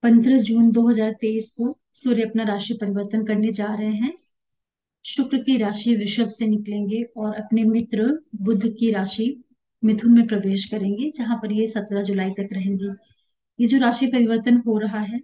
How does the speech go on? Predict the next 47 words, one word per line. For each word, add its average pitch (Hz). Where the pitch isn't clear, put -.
रात 202
में 208
एक 196
बज 196
के 208
बाईस 196
मिनट 214
के 220
करीब 214
मिथुन 233
में 240
सूर्य 226
का 226
प्रवेश 226
होगा। 226
तो 247
इस 240
राशि 226
परिवर्तन 226
का 226
कैसे 214
प्रभाव 214
मिलेगा 208
आप 214
सभी 214
लोगों 196
को, 254
मेष 226
से 226
लेकर 202
के 214
मीन, 208
लग्न 190
और 196
राशि 196
वालों 202
के 202
लिए, 220
आज 208
मैं 208
इसी 208
विषय 214
पर 208
इस 214
वीडियो 196
में 196
बात 190